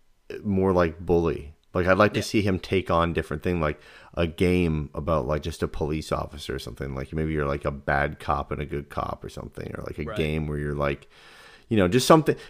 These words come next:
Speaker 1: just something where there's that, that complete dichotomy of, like,
Speaker 2: Mm-hmm.
Speaker 1: you know, being the bad individual or the crazy individual in the situation,
Speaker 2: Yeah.
Speaker 1: um, in a
Speaker 2: Like
Speaker 1: world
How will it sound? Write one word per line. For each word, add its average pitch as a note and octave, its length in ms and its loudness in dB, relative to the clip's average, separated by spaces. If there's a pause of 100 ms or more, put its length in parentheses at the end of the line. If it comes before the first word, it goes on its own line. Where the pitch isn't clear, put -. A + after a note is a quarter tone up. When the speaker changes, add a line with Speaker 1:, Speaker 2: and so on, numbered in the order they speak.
Speaker 1:
just C3+ 180 2
something F3 460 8
where A#2+ 160 8
there's G#2 300 6
that, F2+ 400 4
that E2+ 180 2
complete F#2+ 580 -2
dichotomy E2+ 680 4
of, C#2+ 240 -2
like, C#2+ 320 0
Speaker 2:
Mm-hmm. F#2 120 -20 (640)
Speaker 1:
you G2 140 0
know, D2+ 260 0 (140)
being F#2+ 480 4 (140)
the E2 400 6
bad F2+ 520 4
individual F2+ 640 0
or D2+ 200 0
the D#2 120 -2
crazy F2+ 760 -2
individual D#2 920 -2
in D#2 140 -6
the D2+ 80 -4
situation, D#2 960 -2 (560)
Speaker 2:
Yeah. D#2 280 0
Speaker 1:
um, C#2 200 -4
in F2+ 140 0
a E2 80 4
Speaker 2:
Like D2 160 0
Speaker 1:
world E2 300 6